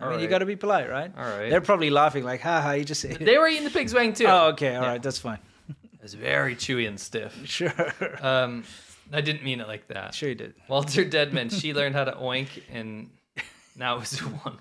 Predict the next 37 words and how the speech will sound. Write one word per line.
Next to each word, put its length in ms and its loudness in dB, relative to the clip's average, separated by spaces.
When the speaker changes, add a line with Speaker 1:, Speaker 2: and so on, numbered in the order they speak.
Speaker 2:
with 180 -20
the 60 -20
pig. 520 -12
Speaker 1:
<laughs> 40 -20
What 260 -14
the 120 -16
hell? 300 -12
Speaker 2:
Potato 320 -4
conspiracy. 560 -8
After 340 -2
stroking 840 -4
the 80 -4
Dasex 560 -2
of 120 -12
both 300 -6
Putin 340 -10
and 280 -2
Xi, 340 -8
Elon 280 -4
started 380 -6
<laughs> 280 -8
to 80 -10
smell 420 -10
a 60 -8
bit 240 -8
musky. 600 -16
Speaker 1:
Yeah. 240 -8
Speaker 2:
You 100 -14
guys 260 0
are 100 -2
all 380 2
with 240 -6
the 120 -4
plays 420 -8
on 160 -8
words 320 -8
today. 240 -14